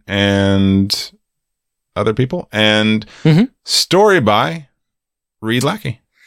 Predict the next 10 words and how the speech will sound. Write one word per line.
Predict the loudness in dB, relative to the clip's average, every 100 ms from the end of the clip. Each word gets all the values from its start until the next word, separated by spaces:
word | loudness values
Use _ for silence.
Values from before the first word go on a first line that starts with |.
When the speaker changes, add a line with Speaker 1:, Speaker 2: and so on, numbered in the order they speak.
| -20 -8
Speaker 1:
And, | -4 -2 -2 -2
Speaker 2:
Oh, | -2 -2 0
indeed. | -2 -4 -6
Speaker 1:
uh, | -4 -4 -2
there's | 0 0
a |
whole | 0 0 0 2 2
just, | 0 -2 -2 -10 -18 _ _ -14 -14 -14 _ _
uh, | -20 -20 -20 -20 -6
listeners | -2 0 0 -2 -2